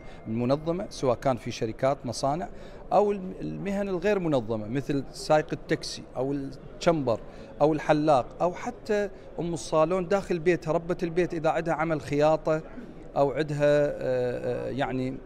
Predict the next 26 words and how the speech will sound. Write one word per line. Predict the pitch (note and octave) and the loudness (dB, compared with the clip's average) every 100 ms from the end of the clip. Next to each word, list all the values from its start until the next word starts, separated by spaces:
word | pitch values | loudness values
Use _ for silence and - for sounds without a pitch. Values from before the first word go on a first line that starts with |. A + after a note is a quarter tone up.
| - | -14
صناعات | - C#3+ C#3 F3 E3 | -6 0 2 2 2
غذائية | D3+ D#3 D#3 | 4 4 6
بسيطة، | D3 C#3+ - D#3 E3 E3 - - - | 2 2 0 0 2 0 -2 -10 -4
راح | C3 | -4
تشمل | - G#3 - F3 E3+ E3+ - - - | -2 -4 -2 -2 -2 -4 -12 -14 -4
في | D3 | 2
هذا | C#3 | 2
القانون. | A#2+ - A2+ A2 C3 | 0 -2 -4 -4 -6
شنو | - C#4+ | -2 0
اللي | G#3+ E3 | 0 -2
عليها؟ | B2+ B2+ A2 G2+ - - - | -2 -2 -4 -8 -12 -16 -4
عليها | G3+ B3 G#3+ | 0 2 0
تسجل | F#3 - F#3+ C#3 D#3+ - | 0 2 2 2 -2 -2
ويصير | D3+ C3+ E3 | -8 -2 0
عندها | C#3+ D3+ D3 | 0 2 2
رقم. | D3+ - C#3+ G#3 - - - - - - | 2 2 -2 -2 -14 -16 -16 -16 -16 -4
إذا | D#3+ F3 | 6 6
كان | E3 G#3+ G3+ | 6 4 4
عندها | F3+ E3+ E3 D#3+ - | 2 0 2 2 2
رب | D3+ F3 E3 | 2 2 2
عمل، | D#3+ F#3 F3 G3 - - - - - E3 - - | 2 4 2 0 -10 -16 -16 -16 -14 -14 -14 -10
العامل | B2+ A#2 C#3+ C#3 D3 | -2 6 6 6 0
إذا | B2+ B2 | 2 2
عنده | B2 C#3 C3+ | 2 4 4
رب | C3+ B2 | 4 0
عمل | C#3 D3+ - | -2 -2 -2